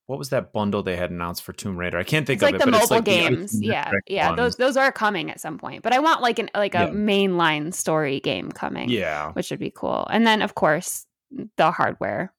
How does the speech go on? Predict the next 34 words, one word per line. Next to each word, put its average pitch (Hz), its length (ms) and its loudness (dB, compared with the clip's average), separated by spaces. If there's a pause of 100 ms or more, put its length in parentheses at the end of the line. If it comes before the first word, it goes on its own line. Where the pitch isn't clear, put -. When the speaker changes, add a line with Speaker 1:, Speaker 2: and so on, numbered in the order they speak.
Speaker 2:
Like, - 320 -4
they 180 140 2
need 175 220 0
to 196 140 -2
address 160 260 2
Speaker 1:
Mm-hmm. 202 60 -4
Speaker 2:
it 151 60 -4
at - 100 -6
some 214 160 0
point. 190 400 4
Otherwise, 175 640 2
those 190 400 2
Tomb 226 240 -2
Raider 233 200 2
games 254 340 2
won't 302 200 2
be 190 100 2
able 170 140 0
to 165 60 -2
come 175 180 -2
to 170 60 -4
the 190 100 -6
Switch - 240 -14
ever. - 300 -8 (760)
Speaker 1:
I - 180 -12
think - 300 -10
for 170 160 -2
me, 175 220 0
that's, 160 280 -2
that's 170 240 -2
a 185 80 4
main 147 300 -2
thing 107 380 -2
is, 98 220 -6